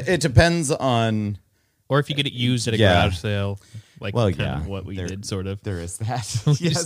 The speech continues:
Speaker 2: just
Speaker 1: we do get some of
Speaker 2: <laughs> We
Speaker 1: those.
Speaker 2: got some free shit, and that was pretty
Speaker 1: Where,
Speaker 2: cool.
Speaker 1: there was a, there was a lady that would come into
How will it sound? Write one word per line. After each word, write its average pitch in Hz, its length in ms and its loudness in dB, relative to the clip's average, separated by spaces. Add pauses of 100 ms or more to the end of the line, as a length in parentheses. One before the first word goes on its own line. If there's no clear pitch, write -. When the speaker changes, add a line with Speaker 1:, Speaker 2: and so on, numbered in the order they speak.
Speaker 2:
just 147 80 -10
Speaker 1:
we 165 80 -6
do 165 160 -6
get 151 220 -2
some 113 180 0
of 117 100 0
Speaker 2:
<laughs> - 20 -2
We 175 40 -2
Speaker 1:
those. 151 220 2
Speaker 2:
got 143 180 -2
some 123 160 -2
free 110 300 -4
shit, 101 440 -6
and 123 100 -8
that 113 100 -4
was 117 80 -8
pretty 110 180 -12
Speaker 1:
Where, 143 220 2
Speaker 2:
cool. 143 100 -8
Speaker 1:
there 175 140 4
was 220 200 4
a, 175 140 2
there 139 180 4
was 135 140 0
a 135 60 0
lady 135 400 -2
that 131 220 0
would 110 180 -6
come 127 320 -2
into 98 1080 -2